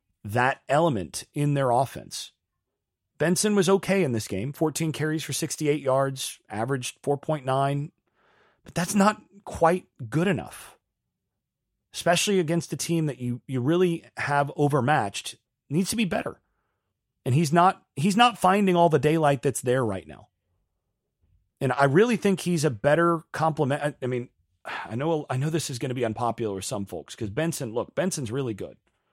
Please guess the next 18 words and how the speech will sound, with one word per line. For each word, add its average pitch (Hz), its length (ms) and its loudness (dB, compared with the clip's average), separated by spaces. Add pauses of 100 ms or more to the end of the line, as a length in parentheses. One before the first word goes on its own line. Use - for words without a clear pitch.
(840)
But 107 120 -6
I 160 60 -2
think 202 240 -6
Benson 156 380 0
is 127 100 -2
a, 131 180 -4
is 123 160 -4
more, 156 560 2
is 123 160 0
better 160 320 4
as 120 140 0
a 123 40 -6
complementary 135 680 -2
back 87 500 -10
than 127 140 -2
as 107 180 -2
the 107 220 -4
true 120 580 -2